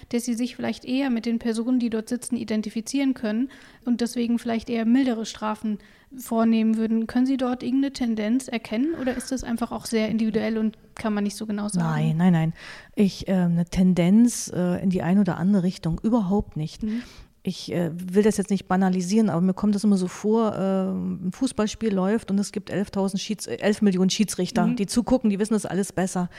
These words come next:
Speaker 2: Das ist schon zuweilen ärgerlich, äh, aber ich lasse das nicht so nah an mich herankommen, wenn ich dann mal doch angehauen werde, „Na, was habt ihr denn da wieder gemacht?“ oder so.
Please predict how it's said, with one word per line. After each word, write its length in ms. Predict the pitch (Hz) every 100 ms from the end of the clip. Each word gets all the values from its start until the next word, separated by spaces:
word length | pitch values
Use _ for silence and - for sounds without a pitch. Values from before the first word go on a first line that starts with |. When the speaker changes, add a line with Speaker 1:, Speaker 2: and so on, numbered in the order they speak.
| - - - -
Speaker 2:
Das 140 | 180
ist 160 | - -
schon 160 | 269
zuweilen 480 | 247 240 185 180 170
ärgerlich, 680 | - 220 269 247 240 254 - - - - -
äh, 100 | -
aber 300 | 180 131 175
ich 100 | 202
lasse 200 | 208 202
das 100 | 196
nicht 120 | 208
so 120 | - 202
nah 240 | 185 208
an 200 | 202 202
mich 200 | 196 -
herankommen, 720 | 175 160 220 226 226 214 208
wenn 400 | 190 190 190 -
ich 180 | - -
dann 240 | 190 190
mal 300 | 190 180 185
doch 480 | 180 185 - - _ _ _ -
angehauen 1200 | 185 202 208 185 180 175 175 - - - 190 208
werde, 260 | 180 180 180
„Na, 160 | 160 156
was 160 | -
habt 160 | 170 -
ihr 80 | 226
denn 140 | 208
da 160 | 190 190
wieder 180 | 185
gemacht?“ 460 | 180 165 170 - -
oder 160 | 165 165
so. 260 | 165 175